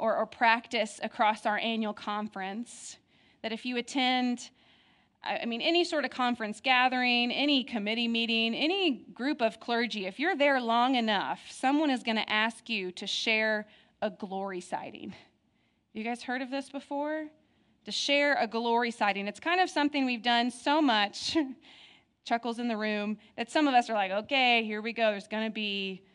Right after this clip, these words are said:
s-, a time to share <laughs> glory sightings." And what we mean by that is it's a really good practice because it's a way of asking, "Where have you experienced God recently? Where have you seen God at work in your life, in the world,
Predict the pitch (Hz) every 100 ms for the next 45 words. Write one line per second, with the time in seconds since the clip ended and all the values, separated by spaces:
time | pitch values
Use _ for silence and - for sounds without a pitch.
0 | _ _ _ - - 170 220 214 214 220
1 | - 202 196 180 190 - 240 185 208 208
2 | 202 202 196 196 - _ - - 202 202
3 | 185 180 214 254 262 269 339 392 285 220
4 | 202 180 180 214 233 240 311 277 381 349
5 | 254 233 - 254 262 202 190 - 226 262
6 | 240 240 240 277 320 262 - 226 254 269
7 | - 208 190 226 - _ _ _ _ _
8 | - 285 381 262 294 277 - - 233 233
9 | 220 - 208 196 180 175 - - - -
10 | 214 _ _ _ _ _ _ _ _ _
11 | _ _ 277 311 349 247 277 - 240 233
12 | 233 233 - - 233 269 220 214 202 196
13 | - - _ _ - 233 302 285 190 190
14 | 190 226 240 269 202 196 190 190